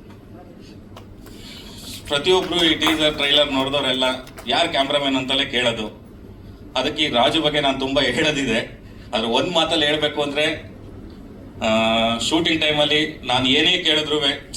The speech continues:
ಅಂದ್ರೆ ಯಾವ ತರ ಶಾರ್ಟ್ ಕೇಳಿದ್ರುವೆ ಒಂದ್ ಮಾತ್ ಇಲ್ಲ ಅಂದಿಲ್ಲ.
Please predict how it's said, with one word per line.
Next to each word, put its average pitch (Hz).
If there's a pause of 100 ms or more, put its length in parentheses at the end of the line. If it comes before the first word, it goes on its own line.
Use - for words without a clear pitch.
ಅಂದ್ರೆ 139
ಯಾವ 135
ತರ 165
ಶಾರ್ಟ್ 151
ಕೇಳಿದ್ರುವೆ 135 (260)
ಒಂದ್ 151
ಮಾತ್ 147
ಇಲ್ಲ 135
ಅಂದಿಲ್ಲ. 117